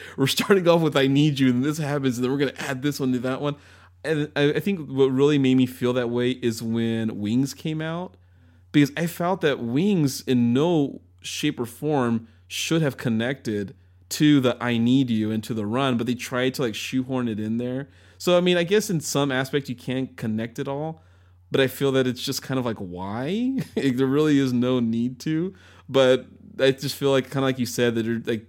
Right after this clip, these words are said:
they're just trying to, you know, make the fans, like, you know, do these things where they are trying to break it all down because they are trying to,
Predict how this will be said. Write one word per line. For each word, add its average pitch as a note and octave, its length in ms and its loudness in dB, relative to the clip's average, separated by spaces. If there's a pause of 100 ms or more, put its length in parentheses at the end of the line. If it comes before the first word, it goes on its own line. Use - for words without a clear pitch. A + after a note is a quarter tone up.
(100)
they're C3 220 2
just B2+ 220 -2
trying A#2+ 240 0
to, A#2 500 0 (640)
you C#3 140 6
know, B2 80 4
make C3+ 200 4
the C3+ 80 2
fans, B2 440 0
like, A2 180 -2 (100)
you B2+ 120 0
know, A#2 100 0
do B2+ 220 4
these B2+ 220 0
things B2 240 -2
where A#2 80 0
they A2+ 180 -2
are B2 220 0
trying B2 180 -2
to A2+ 60 -2
break A#2 260 -4
it A#2 40 -2
all A2 120 -2
down G#2+ 260 -4
because A2 240 -6
they A2+ 80 -2
are A#2 100 -2
trying A#2 220 -6
to, G#2+ 180 -6